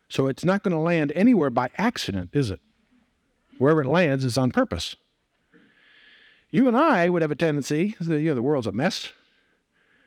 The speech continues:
They're gonna have to s-, make a new start. You'd land it somewhere where they could cannibalize the structure for housing, et cetera.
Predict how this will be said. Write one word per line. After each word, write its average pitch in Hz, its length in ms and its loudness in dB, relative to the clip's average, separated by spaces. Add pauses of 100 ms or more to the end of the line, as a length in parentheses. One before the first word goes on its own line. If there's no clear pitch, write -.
(500)
They're 131 100 0
gonna 135 100 2
have 127 120 -2
to 110 40 -2
s-, - 160 -4 (100)
make 135 200 0
a 113 40 -2
new 120 140 0
start. 180 380 0 (400)
You'd 113 160 -4
land 175 240 2
it 160 80 -4
somewhere 143 340 -2
where 143 140 2
they 135 100 0
could 127 160 -4
cannibalize 147 720 0
the 120 80 -2
structure 131 580 -2
for 104 160 -4
housing, 123 460 0 (800)
et 135 100 0
cetera. 120 400 -2